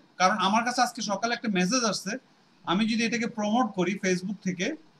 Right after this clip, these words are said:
তাহলে এটা সে, আহ, দু-, এক লক্ষ আশি হাজার মানুষের কাছে পৌঁছাবে আমার surrounding area, মানে সে এটা আমাকে campaign করতে বলতেছে। তা আমি তো আর campaign করতে চাচ্ছি না। হ্যাঁ, আমি খ-, আমি তো এখানে একটা টাকা ইনকামও করিনি, খরচ করবো কোত্থেকে? তো এখন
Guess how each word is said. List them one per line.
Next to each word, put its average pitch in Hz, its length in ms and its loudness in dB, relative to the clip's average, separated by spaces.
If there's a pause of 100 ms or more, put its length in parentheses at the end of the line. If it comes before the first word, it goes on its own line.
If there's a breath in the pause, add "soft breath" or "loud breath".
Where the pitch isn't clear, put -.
(160)
তাহলে 214 340 4
এটা 240 360 2
সে, 254 360 2
আহ, 180 440 0
দু-, 147 260 -6
এক 175 220 -4
লক্ষ 226 200 -4
আশি 185 280 0
হাজার 226 200 -2
মানুষের 185 320 -2
কাছে 190 200 -4
পৌঁছাবে 214 400 -4
আমার 170 200 0
surrounding 151 460 0
area, 123 300 -6 (1160)
মানে 175 200 2
সে 202 160 0
এটা 202 160 2
আমাকে 196 240 2
campaign 180 400 0
করতে 175 220 -4
বলতেছে। 131 440 -8 (160)
তা 160 60 -4
আমি 175 180 -2
তো 202 60 -2
আর 202 80 -4
campaign 185 320 -4
করতে 180 260 -8
চাচ্ছি 233 300 -2
না। 139 160 -2 (720)
হ্যাঁ, 202 140 -2
আমি 190 160 2
খ-, 190 140 -4
আমি 180 220 -2
তো 208 60 -2
এখানে 208 200 0
একটা 190 160 -4
টাকা 196 240 0
ইনকামও 208 300 0
করিনি, 185 260 0
খরচ 160 280 -6
করবো 160 240 -6
কোত্থেকে? 131 360 -12 (1300)
তো 147 80 -10
এখন 190 500 2